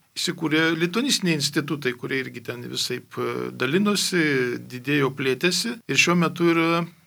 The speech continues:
tuose rūmuose Lietuvių literatūros ir tautosakos institutas. Tai šiaip mes sakom Petro Vileišio rūmai,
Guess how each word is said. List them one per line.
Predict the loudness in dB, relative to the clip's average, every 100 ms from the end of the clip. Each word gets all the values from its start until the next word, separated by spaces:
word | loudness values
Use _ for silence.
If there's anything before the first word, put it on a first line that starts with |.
| -8
tuose | -4 -2 -2
rūmuose | -2 -4 -2 0 0 2
Lietuvių | 0 -2 -4
literatūros | -2 -2 -2 -2 -2 0 0
ir | 0
tautosakos | 2 0 -2 -6 -10 -8
institutas. | -10 -12 -14 -16 -18 -18 -18 _ _
Tai | 6 8 6 4 2
šiaip | 4 6
mes | 4 6
sakom | 6 6 2 4
Petro | 4 4
Vileišio | 4 6 4 4 4
rūmai, | 4 4 2